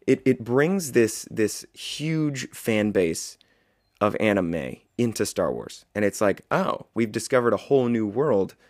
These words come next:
that we never knew before. If I'm an anime fan, here's something that I like that is incorporated into Star Wars. Well, let me go back and watch The Clone Wars, which is animated. Let me go back and watch Rebels, which is animated. Watch Resistance,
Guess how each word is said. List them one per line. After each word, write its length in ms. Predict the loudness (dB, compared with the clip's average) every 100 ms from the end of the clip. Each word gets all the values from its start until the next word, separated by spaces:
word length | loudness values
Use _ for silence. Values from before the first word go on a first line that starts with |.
| _ _
that 100 | 0
we 80 | 2
never 200 | 2 0
knew 160 | 0 0
before. 500 | -2 0 2 2 0 _ _ _ _ _ _ _ _ _ _
If 160 | 0
I'm 160 | 4 4
an 80 | 4
anime 320 | 4 4 2
fan, 420 | 2 -2 -2 -4 -8 _ _ _ _ _ _ _ _ -2
here's 280 | 2 2
something 360 | 4 0 2 0
that 160 | 2 2
I 140 | 2
like 460 | 2 0 -2 -8 _
that 180 | 0 0
is 100 | 0
incorporated 640 | -4 2 2 4 2 2 0
into 180 | -4
Star 280 | -2 0 0
Wars. 240 | 2 0 0 -12 2
Well, 120 | 4
let 120 | 6
me 100 | 4
go 120 | 4
back 260 | 6 4 2
and 120 | 0
watch 400 | 2 2 -2 -12 _ _ _ _ _ -4
The 120 | -2
Clone 300 | 4 4 4
Wars, 220 | 0 -6
which 220 | -4 -4
is 100 | 0
animated. 440 | 0 0 0 -2 0
Let 120 | 2
me 80 | 2
go 140 | 0
back 200 | 0 0
and 120 | 0
watch 180 | -2 -2
Rebels, 540 | 0 2 4 2 0 -8
which 180 | -8
is 60 | -6
animated. 520 | -4 -4 -6 -6 -8
Watch 280 | -6 -6 -4
Resistance, 580 | -4 -4 -6 -10 -12